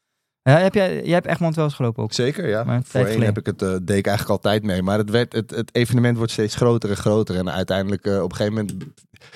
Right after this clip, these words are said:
Speaker 2: ja, de-, ik, irriteer ik me daar gewoon een beetje aan. En de, je, je, een pendelbusje hier en dan in een grote sporthal en dan grote startvakken, heel veel mensen. En dan vind ik kleinere evenementen vaak, eh, ja, wat leuker.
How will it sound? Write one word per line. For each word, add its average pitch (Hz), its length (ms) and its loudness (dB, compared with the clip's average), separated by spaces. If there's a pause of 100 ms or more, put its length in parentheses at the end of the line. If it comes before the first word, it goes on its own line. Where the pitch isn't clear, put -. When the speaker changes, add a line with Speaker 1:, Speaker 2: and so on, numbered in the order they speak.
(800)
Speaker 2:
ja, 101 260 2 (140)
de-, 98 100 -6
ik, - 180 -12 (300)
irriteer 113 380 2
ik 117 80 0
me 101 80 0
daar 92 160 2
gewoon 95 180 -4
een 90 60 -4
beetje 90 260 -2
aan. 92 300 -2
En 90 200 -2
de, 90 160 -2
je, 92 400 0
je, 90 180 0
een 90 200 -6
pendelbusje 101 640 0
hier 98 380 0
en 87 100 -2
dan 90 200 -4
in 92 100 -2
een 90 60 -2
grote 95 340 -4
sporthal 92 680 -2
en 90 100 -4
dan 90 220 -4
grote 95 340 -4
startvakken, 87 580 -4
heel 98 160 0
veel 92 140 -6
mensen. 92 480 -6
En 82 80 -10
dan 80 180 -12
vind 98 200 -8
ik - 100 -10
kleinere 101 460 -4
evenementen 95 640 -4
vaak, 90 340 -2
eh, 85 440 -2
ja, 80 260 -4 (120)
wat 85 160 -6
leuker. 85 380 -4